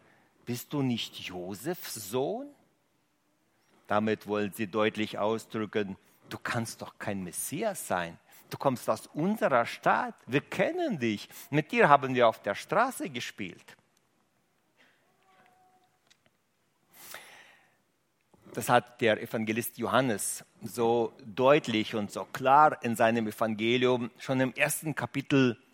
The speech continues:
im zwölften Vers zur Sprache gebracht. Er sagt, „Jesus kam zu den Seinen und die Seinen nahmen ihn nicht auf.“ Als Jesus diese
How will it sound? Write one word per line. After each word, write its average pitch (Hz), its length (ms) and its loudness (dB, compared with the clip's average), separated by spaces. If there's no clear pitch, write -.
im 120 160 -4
zwölften 123 480 -6
Vers 117 560 2
zur 123 200 -8
Sprache 107 440 -2
gebracht. 101 500 0
Er 104 120 -4
sagt, 101 500 0
„Jesus 165 420 -2
kam 120 300 2
zu - 160 -12
den 95 200 -8
Seinen 185 580 0
und 101 160 -12
die 107 80 -10
Seinen 107 560 2
nahmen 104 420 -2
ihn 101 300 -6
nicht - 560 -4
auf.“ 90 360 -2
Als 120 200 4
Jesus 160 340 4
diese 143 420 8